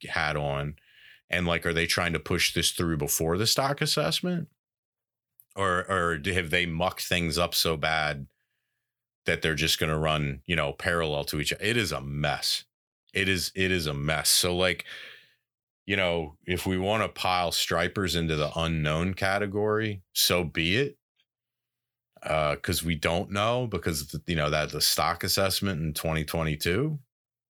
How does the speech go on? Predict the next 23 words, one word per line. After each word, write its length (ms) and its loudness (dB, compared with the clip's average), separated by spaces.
but 160 0
man, 460 0
have 160 -2
they 120 2
mucked 520 -2
this 200 2
up. 240 -2
I 160 2
mean, 560 0
just 420 0
mucked 680 0
it 180 -4
up. 280 -4
So 180 2
congratulations. 1080 -2
I 100 2
hope 220 -2
you 100 2
get 220 0
coal 380 0
in 100 -2
your 140 -4
stocking. 680 -2